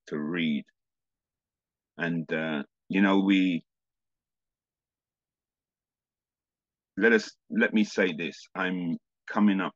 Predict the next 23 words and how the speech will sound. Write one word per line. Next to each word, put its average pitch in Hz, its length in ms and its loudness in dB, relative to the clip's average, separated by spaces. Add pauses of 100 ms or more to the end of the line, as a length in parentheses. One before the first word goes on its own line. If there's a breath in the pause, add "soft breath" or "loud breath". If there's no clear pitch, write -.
(160)
to, 78 200 -4
it's - 1700 -20
gonna 107 160 4
be 101 140 4
the 90 100 -2
fortieth - 560 -4 (100)
anniversary 85 880 -4 (1600)
of 82 140 -2
our 80 180 0
wedding, 76 480 -4 (360)
Grace 85 260 -4 (300)
and 73 120 -4
I. 60 220 -8 (1000)
And, 78 300 -2
uh, 71 240 -2 (1600)
we're 85 100 -2
looking 90 280 -2
to - 100 -8
celebrate 76 720 -4
it - 120 -8 (140)
with 73 160 -6 (160)
our 71 200 -2 (140)
family 78 540 0